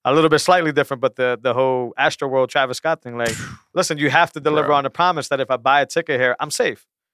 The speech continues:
Speaker 2: Fair.
Speaker 1: right? Not to the safe of, like, you know, uh, um, a lot of people being there, but, like, to a certain extent, you have to, I have to be able to go back home after your show.
Speaker 2: Bro, that stuff's a ritual, fam.
Speaker 1: <laughs>
Speaker 2: There's a lot of talk, bro.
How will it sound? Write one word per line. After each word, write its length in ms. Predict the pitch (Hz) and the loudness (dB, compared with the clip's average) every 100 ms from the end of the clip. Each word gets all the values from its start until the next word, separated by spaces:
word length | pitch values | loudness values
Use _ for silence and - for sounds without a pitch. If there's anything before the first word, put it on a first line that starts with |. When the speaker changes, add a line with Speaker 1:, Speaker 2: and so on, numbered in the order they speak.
| _ _ | _ _
Speaker 2:
Fair. 80 | - | 0
Speaker 1:
right? 240 | 151 - | 0 0
Not 300 | 160 208 - | 2 2 2
to 120 | - | 0
the 100 | 170 | 0
safe 340 | 160 180 175 - | 2 2 2 0
of, 140 | 143 | -2
like, 320 | 147 143 135 - _ _ _ _ | 2 2 0 -6 _ _ _ _
you 60 | 160 | -2
know, 380 | 147 143 135 127 | 0 2 0 0
uh, 240 | 143 135 127 | 0 0 0
um, 420 | 139 131 120 120 | 0 0 -2 -4
a 80 | 143 | 0
lot 160 | 151 156 | 2 2
of 80 | |
people 200 | 151 139 | 0 -4
being 280 | 135 190 180 | 0 2 2
there, 180 | 151 143 | 2 2
but, 160 | 131 147 | 2 2
like, 160 | 139 | 2
to 120 | - 147 | 0 -2
a 40 | |
certain 240 | - 185 165 | 2 0 0
extent, 280 | - 165 | -2 -4
you 60 | 147 | 0
have 180 | 160 180 | 0 0
to, 160 | 147 120 _ _ | -4 -10 _ _
I 60 | 156 | -2
have 160 | 202 - | -2 -2
to 60 | |
be 100 | 170 | -4
able 120 | 165 135 | -6 -6
to 60 | |
go 160 | 120 135 | -6 -4
back 180 | 127 123 | -2 -4
home 260 | 147 127 | -10 -10
after 180 | 110 - | -12 -12
your 80 | 110 | -14
show. 200 | - 107 _ | -12 -12 _
Speaker 2:
Bro, 200 | - - - | -8 -6 -6
that 180 | 50 - | -6 -6
stuff's 300 | - 64 - | -10 -12 -10
a 40 | |
ritual, 380 | 76 - 87 78 | -10 -10 -10 -14
fam. 320 | - 67 - - _ _ _ _ | -12 -12 -12 -16 _ _ _ _
Speaker 1:
<laughs> 400 | _ _ _ - | _ _ _ 0
Speaker 2:
There's 840 | 180 - - _ _ _ _ 120 | 0 0 -10 _ _ _ _ -6
a 60 | 101 | -2
lot 300 | 95 101 104 | 2 4 4
of 80 | 101 | 2
talk, 320 | 107 90 | 2 2
bro. 100 | - | 2